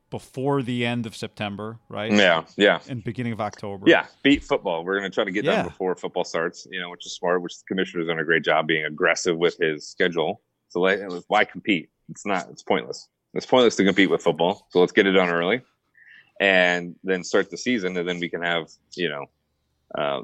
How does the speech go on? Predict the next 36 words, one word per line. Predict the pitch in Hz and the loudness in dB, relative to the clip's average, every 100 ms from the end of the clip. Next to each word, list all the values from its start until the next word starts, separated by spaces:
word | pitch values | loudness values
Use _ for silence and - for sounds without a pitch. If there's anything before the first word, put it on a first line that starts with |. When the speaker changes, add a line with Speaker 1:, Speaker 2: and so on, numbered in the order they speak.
| 60 | -4
Speaker 2:
the | 78 | -4
tournaments | - 92 82 80 | 0 0 0 -4
in | 80 76 | -6 -4
the, | - | -2
in | 85 | 0
the | 76 | -2
fall, | - 123 87 76 - _ - | 2 4 4 2 -2 _ -4
have | 87 | -2
a | 80 | 2
good | 90 85 | 2 2
fall | 95 98 | 2 0
series. | - 73 71 76 - _ - | 2 0 0 -2 -10 _ -6
And | 76 76 76 73 71 _ _ | -4 -2 -4 -8 -12 _ _
they've | 87 | -2
got | 87 78 | 2 0
a | - | 0
bunch | 95 90 | 0 0
of | 78 | -2
good | 78 | -2
tournaments | - 80 76 | -2 -8 -6
lined | - 78 | -4 -4
up | 73 | -4
in | 78 | -8
the | |
fall, | 78 110 90 | 2 4 4
but | 73 73 | 4 2
it's, | 76 - - - - _ _ _ _ _ _ _ _ - | 2 -2 -14 -16 -20 _ _ _ _ _ _ _ _ -2
my | 82 | 0
gosh, | 76 98 - - - | 2 2 0 -14 -12
you | 80 | -12
know, | 71 76 | -8 -8
it's | 78 - | -10 -6
just, | 80 - - | -6 -4 0
uh, | 80 78 78 | 2 2 0
it's | - | -2
tough. | - 95 | 2 0